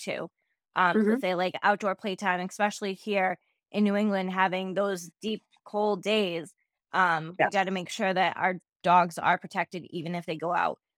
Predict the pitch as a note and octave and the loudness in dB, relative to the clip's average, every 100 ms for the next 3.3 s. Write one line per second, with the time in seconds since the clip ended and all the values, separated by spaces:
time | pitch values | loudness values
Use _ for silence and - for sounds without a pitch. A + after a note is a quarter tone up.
0 | _ - F#3+ D#3+ F3 E3+ E3+ F#3 F3+ F#3 | _ 0 2 4 4 2 -2 -4 0 0
1 | F#3 F3+ F3+ F3 F3 E3 _ D#3 - _ | 0 -2 -2 -2 -2 -6 _ -16 -16 _
2 | _ _ _ F#3+ G#3+ - G#3 G3 - G#3 | _ _ _ 0 2 2 0 0 -2 0
3 | F#3 F3 E3+ | 0 0 -4